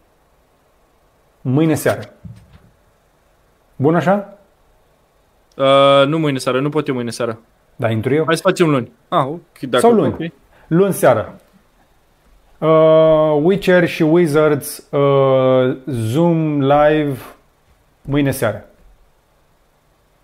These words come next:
Speaker 1: Sau un li-, de fapt, nu, pot să fac un live exclusiv. Și îl publicăm pe community doar pentru ei.
Speaker 2: Da, dar trebuie să, trebuie să le spunem, trebuie să anunțăm pe community că îl anunțăm, uh, pentru luni sau marți, de exemplu,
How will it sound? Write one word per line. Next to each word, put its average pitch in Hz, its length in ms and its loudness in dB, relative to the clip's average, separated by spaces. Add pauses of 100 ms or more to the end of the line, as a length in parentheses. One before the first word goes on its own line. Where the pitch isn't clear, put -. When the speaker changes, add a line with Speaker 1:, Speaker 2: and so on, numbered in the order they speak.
(360)
Speaker 1:
Sau 139 280 0
un 139 120 0
li-, 175 140 0
de - 60 -18
fapt, 202 160 0
nu, 214 100 0
pot 180 160 -4
să 185 60 -10
fac 190 140 -6
un 170 80 -2
live 156 180 0
exclusiv. 127 680 -6 (920)
Și - 140 -8
îl 139 80 0
publicăm 139 520 0
pe 143 100 0
community 139 460 -2
doar 127 220 0
pentru 117 300 -4
ei. 98 200 -6 (920)
Speaker 2:
Da, 139 360 2
dar 143 180 2
trebuie 170 220 0
să, 180 460 2
trebuie 160 200 -4
să 170 100 -4
le 160 60 0
spunem, 160 380 -4
trebuie 143 220 -6
să 156 80 -6
anunțăm 151 240 -4
pe 165 120 -6
community 139 680 -4 (380)
că 147 100 -2
îl 139 80 4
anunțăm, 139 680 0
uh, 135 360 0
pentru 135 340 -2
luni 147 360 2
sau 139 180 0
marți, 135 400 0
de 165 100 0
exemplu, 170 600 -2